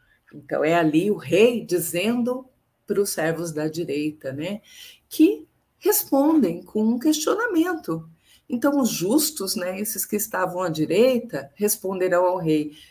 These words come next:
"Senhor, quando te vimos com fome e te demos de comer, ou com sede e te demos de beber?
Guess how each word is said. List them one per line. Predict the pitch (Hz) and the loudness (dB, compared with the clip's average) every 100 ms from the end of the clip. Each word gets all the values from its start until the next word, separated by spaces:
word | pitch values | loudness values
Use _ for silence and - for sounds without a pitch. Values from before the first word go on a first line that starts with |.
| _ | _
"Senhor, | - - 403 359 156 170 190 175 - - _ _ | -6 -2 0 0 0 0 0 -2 -10 -20 _ _
quando | - 330 480 339 233 | 4 6 6 2 0
te | - | -2
vimos | 175 180 180 175 - | 0 0 0 -2 -4
com | - 165 | 0 0
fome | 165 - 170 170 165 | 0 2 4 4 2
e | 156 | 0
te | 160 | 0
demos | 156 143 151 151 | 2 2 2 -2
de | 156 | -4
comer, | - 147 120 139 160 - - _ | 0 -2 0 -2 -2 -4 -14 _
ou | - 254 | 6 6
com | - 220 | 6 0
sede | - - 147 214 190 143 | 0 0 4 4 2 -2
e | 170 | -4
te | 165 170 | -2 -2
demos | 135 147 165 156 | 0 0 0 -4
de | 147 156 | -4 -2
beber? | 156 123 123 135 214 | 0 -2 -2 0 0